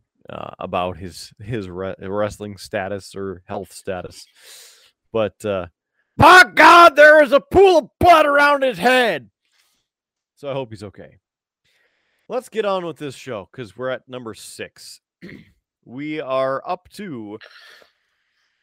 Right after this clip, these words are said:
the undisputed W W E Tag Team Championship match with your champions, the Usos versus the Brawling Brutes,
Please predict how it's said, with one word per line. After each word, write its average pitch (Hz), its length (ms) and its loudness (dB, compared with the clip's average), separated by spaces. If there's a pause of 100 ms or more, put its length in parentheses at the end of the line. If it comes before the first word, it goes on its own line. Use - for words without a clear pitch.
(520)
the 226 200 -2
undisputed 262 720 -4
W 247 200 -8
W 226 280 -10
E 190 40 -14
Tag 226 460 -4
Team 233 500 -8
Championship 262 1000 -6
match 208 760 -10
with 185 420 -10
your 151 140 -12
champions, 160 1000 -16
the 160 320 -10
Usos 185 1120 -8
versus 135 520 -18
the 117 120 -20
Brawling 147 720 -8
Brutes, 180 720 -8